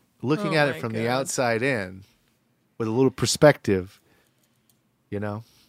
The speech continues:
Speaker 1: That's why also I think if you cheat on somebody, you should never tell them. Because telling them is only for you, and it would always make them feel bad.
Speaker 2: Oh, boy, there's a lot to take in from what you said,
Speaker 1: <laughs>
Speaker 2: and
Speaker 1: All right, let's move on.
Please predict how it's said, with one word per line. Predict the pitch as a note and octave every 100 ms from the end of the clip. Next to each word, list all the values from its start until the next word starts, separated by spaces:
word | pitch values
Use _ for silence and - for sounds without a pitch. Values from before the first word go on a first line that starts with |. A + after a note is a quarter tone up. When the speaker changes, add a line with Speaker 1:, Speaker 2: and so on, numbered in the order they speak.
| _ _ _ _ -
Speaker 1:
That's | D3 E3+
why | F3+
also | C#3 E3+ F#3+ F#3+
I | C#3
think | - D3+
if | C3 -
you | A2
cheat | - E3+
on | F3 F#3
somebody, | G3+ F#3+ G3 G#3
you | F3+ B2+
should | - A#2+
never | A#2+ A2+ G2+
tell | - F#2
them. | D#2 - _ _ _ _ _ _ _ _
Because | - A#2 A#2+
telling | - C#3+ D3+
them | D3+ D3
is | A#2 A2
only | B2 A#2
for | -
you, | G#2 A2+ C3 D3 E3+ -
and | G#2
it |
would | A2 G#2
always | G#2+ G#2 F#2+
make | G2+ -
them | F#2
feel | - F#2+
bad. | F2 C#2 - _ _ _ _ _ _ _ _ _ _ _ _ _ _ _ _ _ _ _ _ _ _ _ _ _ _ C4
Speaker 2:
Oh, | D4 A3+ G3+
boy, | E3+ F#3+ F#3+
there's | G3
a | F#3
lot | F#3+ F#3+ -
to | -
take | G#3+ G3 G#3
in | G3 F#3
from | G3 F#3
what | F3 E3+
you | G3
said, | - G#3+ G#3 F#3
Speaker 1:
<laughs> |
Speaker 2:
and | - F#3+ F#3+ F#3+
Speaker 1:
All | A3
right, | C4+ F#3
let's | E3+ -
move | G#3 G#3
on. | A#3 E3 C#3 C3+